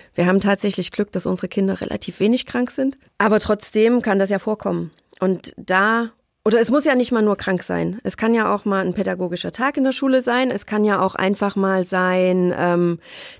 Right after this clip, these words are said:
dass ich mal irgendwas für mich vorhabe. Das gibt's ja auch,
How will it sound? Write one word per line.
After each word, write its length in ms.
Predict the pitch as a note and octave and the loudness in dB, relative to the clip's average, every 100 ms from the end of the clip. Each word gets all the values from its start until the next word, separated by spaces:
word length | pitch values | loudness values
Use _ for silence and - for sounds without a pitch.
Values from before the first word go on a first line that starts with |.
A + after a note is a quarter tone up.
| _ | _
dass 220 | G3+ G3 - | -4 -4 -2
ich 220 | B3+ - | -2 0
mal 200 | A3+ G#3 | 0 2
irgendwas 540 | - G3+ G3+ F#3+ F#3 | 2 2 0 -2 -6
für 180 | - G#3 | -2 2
mich 220 | A3 D4 | 2 2
vorhabe. 680 | - C#4+ C#4 C#4+ C4 D#4 F#4 - _ | 0 2 2 2 0 0 -4 -8 _
Das 120 | - - | -8 -4
gibt's 240 | A#3+ - | -4 0
ja 180 | C4 D#3 | 2 4
auch, 280 | G#3 E4 | 2 2